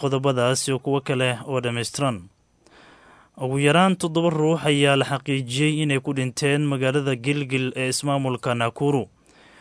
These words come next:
Tani ayaa timid kadib markii daadad ka dhashay roobab culus oo xalay da'ay ay saameeyeen aagga loo yaqaano Oljurai. Taliyaha booliska ee Gilgil, Francis Tumbo,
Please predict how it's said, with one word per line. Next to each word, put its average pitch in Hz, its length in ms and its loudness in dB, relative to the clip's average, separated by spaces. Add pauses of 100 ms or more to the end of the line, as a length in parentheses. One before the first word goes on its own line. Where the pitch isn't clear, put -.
(160)
Tani 143 240 -2
ayaa 127 140 2
timid 139 420 -4
kadib 135 260 0
markii 139 380 -2
daadad 127 400 0
ka 143 140 -4
dhashay 139 420 0
roobab 135 320 0
culus 135 380 0
oo 123 260 2
xalay 147 320 0
da'ay 135 320 4 (480)
ay 104 200 -6
saameeyeen 135 840 0
aagga 147 360 2
loo 143 200 2
yaqaano 135 640 0
Oljurai. 131 720 2 (580)
Taliyaha 175 320 0
booliska 143 480 0
ee 131 80 0
Gilgil, 135 480 -2
Francis 139 520 -2
Tumbo, 127 520 -2